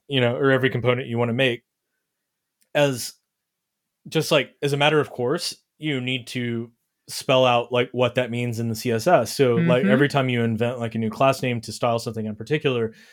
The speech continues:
Speaker 1: now you're adding a new class in your C S S. Um, and, you know, it's not something that I guess I'd ever thought much of, which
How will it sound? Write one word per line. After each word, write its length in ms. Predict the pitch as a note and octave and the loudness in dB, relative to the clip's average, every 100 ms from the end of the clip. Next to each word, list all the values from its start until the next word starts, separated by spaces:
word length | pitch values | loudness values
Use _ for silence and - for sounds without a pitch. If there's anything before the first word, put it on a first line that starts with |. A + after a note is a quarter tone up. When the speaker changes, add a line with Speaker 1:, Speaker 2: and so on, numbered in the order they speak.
| _ _ _ | _ _ _
Speaker 1:
now 120 | D3 | 2
you're 200 | E3 D#3+ - | 4 2 0
adding 340 | B2+ C3+ C3+ | 2 2 0
a 60 | B2 | -2
new 160 | A#2+ A2+ | -6 -6
class 420 | - B2+ A#2 - | -2 0 -2 -6
in 180 | B2+ B2 | -8 -6
your 120 | A#2 | -6
C 180 | - A#2 | -6 -6
S 180 | A2+ A#2+ | -6 -8
S. 420 | A#2 - - - _ _ _ _ - | -10 -12 -16 -18 _ _ _ _ -2
Um, 400 | B2 A2+ A2+ - | 0 0 -2 -2
and, 340 | C#3+ C3+ C3+ - _ _ _ _ _ _ _ _ - | 0 0 -4 -10 _ _ _ _ _ _ _ _ 0
you 80 | |
know, 260 | C#3 B2+ B2+ | 2 2 2
it's 160 | E3 D#3+ | -2 0
not 240 | A3 G3 | 0 0
something 400 | - G#3+ G#3+ F3 | 2 2 4 2
that 220 | D3 C#3 - | 2 2 0
I 80 | C#3 | 0
guess 240 | D3 D3+ | 2 2
I'd 160 | D3+ C3 | 2 2
ever 160 | C3 | 0
thought 320 | B2 C3+ B2+ B2 | 0 0 0 0
much 240 | B2 A#2+ | -2 2
of, 260 | C#3+ C#3+ - | 2 2 -4
which 260 | B2 A2+ | -8 -8